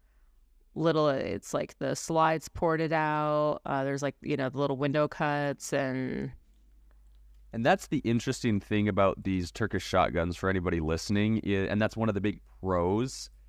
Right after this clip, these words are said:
Speaker 2: is that you can get something that is either a higher, has, um, more features for a lower price, or if you're getting a standard gun, it's gonna be cheaper. And this doesn't always reflect in the quality. Do your research, though, because sometimes it does.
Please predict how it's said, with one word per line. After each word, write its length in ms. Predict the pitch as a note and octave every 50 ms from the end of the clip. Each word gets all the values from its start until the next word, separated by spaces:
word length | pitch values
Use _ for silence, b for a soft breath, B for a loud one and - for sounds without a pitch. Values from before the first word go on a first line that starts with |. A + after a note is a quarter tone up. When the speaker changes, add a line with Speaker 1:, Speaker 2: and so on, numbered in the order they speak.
| - - - - -
Speaker 2:
is 320 | - A2 A2 A2 G#2+ G#2 G2+
that 120 | G#2+ G#2
you 160 | A2 A2 A2+
can 200 | - - A2 G#2
get 200 | G2 A#2 A#2+ -
something 640 | - - - A2+ G#2 - G#2 G2 G#2 G#2 G#2 G#2 G2
that 260 | F#2 F#2+ F#2 F#2 -
is 460 | - F#2+ F#2 F#2 F#2 F2+ F2+ E2+ - -
either 500 | - A2 A2+ G#2 G#2 G2+ G2 G2 F2+ - - - -
a 120 | - F2 E2+
higher, 840 | E2 - - - A2+ A2+ A#2 B2+ C3 C3 B2+ B2 B2 A#2+ A#2 A2+ G2 -
has, 520 | F#2+ G#2+ G#2+ G2+ G2 F#2+ F#2 - - - - -
um, 400 | - D#2+ D#2+ D#2 D2+ D2 C#2+ -
more 200 | G2 G#2+ C3 D#3+
features 540 | D#3 - - A2+ G#2+ - - D3 E3 F3 -
for 200 | - - G#2 F#2+
a 40 | F2
lower 280 | F2 F#2 G2 G2 F#2+
price, 440 | F#2 - - F2+ G2 B2+ - - - - - - -
or 200 | - A#2+ C3+ C3+
if 100 | B2+ -
you're 80 | - G#2+
getting 180 | A2+ G#2 G2+
a 40 | F#2+
standard 460 | - - - F#2+ F#2 G2 G2 G#2+ G#2 G2+
gun, 220 | - - A2+ A2 -
it's 140 | - - -
gonna 160 | - G2 F#2+
be 120 | E2+ E2
cheaper. 540 | D#2+ - - - D2+ - - A1+ G1+ G1+ - - - - - - - - - - - - - - - -
And 360 | A2+ A#2 A2+ A2 A2 A2 G#2+
this 220 | G#2 A2 G#2+ -
doesn't 420 | - - A2 A2 A2+ A2+ B2+ B2 -
always 420 | - F#2+ G2+ G2+ G#2+ A2+ A#2 A#2+ A2+
reflect 340 | B2 - - A#2+ A#2 - -
in 60 | A#2+
the 60 | A#2
quality. 580 | - - - A2+ A2+ A2 A2+ A2+ B2+ C#3 D3 - -
Do 100 | - A2
your 200 | A2+ A2 G2+ F#2+
research, 460 | F2+ G#2+ C3 - - G#2+ F2 - - -
though, 140 | E2 E2 E2
because 300 | E2+ E2+ - G2 F2 -
sometimes 380 | - F2 F2 F2 F2 F2 D2+
it 140 | D#2 - -
does. 440 | - D#2 D#2+ F2 F#2+ F#2 - -